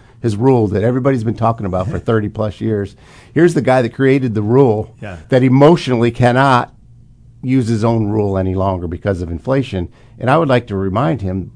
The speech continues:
Speaker 1: that, "Bill, you checked this over the inflationary.
Speaker 2: <laughs>
Speaker 1: You talked about
Speaker 2: Right.
Speaker 1: retiring in nineteen sixty-six," or he said sixty-eight's the worst year. Uh, I'll call it a tie. And that sh-, that told me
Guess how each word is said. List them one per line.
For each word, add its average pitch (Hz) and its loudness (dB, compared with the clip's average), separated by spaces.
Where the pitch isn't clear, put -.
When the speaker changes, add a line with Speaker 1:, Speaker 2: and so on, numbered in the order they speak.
Speaker 1:
that, 95 -14
"Bill, 117 0
you 120 -2
checked 175 0
this 104 -2
over 113 -2
the 95 -2
inflationary. 95 -4
Speaker 2:
<laughs> - -4
Speaker 1:
You 95 -2
talked 151 0
about 92 -2
Speaker 2:
Right. 98 -8
Speaker 1:
retiring 98 -2
in 98 -4
nineteen 95 -6
sixty-six," - -10
or 110 -8
he 165 -4
said 92 -6
sixty-eight's 87 -10
the 90 -12
worst 90 -10
year. 85 -10
Uh, - -12
I'll 82 -8
call 92 -2
it 85 -4
a 85 -6
tie. 95 -2
And 117 -4
that 165 2
sh-, - -12
that 160 -2
told 135 -4
me 117 -4